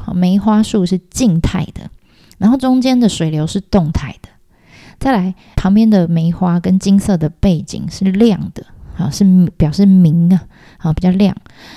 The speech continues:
然后呢，水流呢，它反而用暗色去表，表示，好，你就会发现，哎，它有一个明暗的对比，有一个动静的对比。然后呢，它的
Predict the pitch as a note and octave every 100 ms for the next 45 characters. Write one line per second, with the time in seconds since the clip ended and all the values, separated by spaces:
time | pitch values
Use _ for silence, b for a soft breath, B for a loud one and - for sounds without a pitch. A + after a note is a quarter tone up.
0 | B - F#3 B3 A3+ F#3+ F#3 - F3+ F3+
1 | F#3 G3 G#3 - A3 D#3+ D#3 G3 G3 -
2 | B3+ G3 F3+ - F#3+ F3 - E3+ - -
3 | - _ - - - - E3+ - - -
4 | - B B B G3+ C4+ C4+ B3+ B3+ A3
5 | C4+ - - C4 F#3 F3 F3+ E3+ F3 A3
6 | F3 E3 F3 E3 - - b b b D#3+
7 | F#3 G3 - G#3 F3+ F3 F#3 D#3 G2 D3
8 | A#2 - - b b b - D#3+ F3 F3+
9 | D#3+ - F3+ E3+